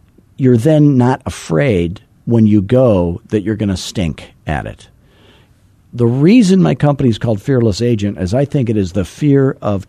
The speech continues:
choking when you get there that keeps people from prospecting on the phone to go.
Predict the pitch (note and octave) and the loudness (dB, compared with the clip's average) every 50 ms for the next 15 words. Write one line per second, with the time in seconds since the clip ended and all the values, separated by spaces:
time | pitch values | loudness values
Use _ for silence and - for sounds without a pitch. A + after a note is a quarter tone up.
0 | _ - - - - F3+ F3+ F3 - G2+ E2+ E2 E2 F#2+ - _ - A2 A2 A2 | _ -14 -8 -4 -2 -2 -2 -2 -4 -4 -4 -4 -6 -8 -10 _ -4 0 0 2
1 | G2+ G#2 F#2+ E2 F2 - E3 F3 F3 _ - F2+ E2+ E2 D#2+ F2+ F2+ E2+ G#2 F#2+ | 2 0 -2 -2 0 0 0 0 0 _ -2 -2 -2 -2 -4 -6 -6 -8 -10 -10
2 | - _ - - D#3 C#3 - - - C#3+ A#2+ - A#2 G2+ - - F#2+ E2+ - - | -10 _ -4 -4 -4 -4 -6 -8 -6 -6 -4 -4 -6 -8 -6 -8 -8 -8 -6 -6
3 | C3 C#3 B2+ - _ - A2+ - - G#2 G2 G2 F#2+ F#2 F2+ E2+ - - D3 D3 | -4 -4 -4 -6 _ -10 -10 -8 -6 -6 -4 -4 -4 -4 -6 -8 -8 -6 -6 -4
4 | C#3 C3 B2 A2+ G2+ - _ _ _ _ _ _ _ _ _ _ _ _ _ _ | -4 -4 -4 -6 -8 -12 _ _ _ _ _ _ _ _ _ _ _ _ _ _
5 | - _ _ _ _ _ _ _ - C3+ A#2 - - - - - | -20 _ _ _ _ _ _ _ -2 -2 0 0 -2 -2 -2 -8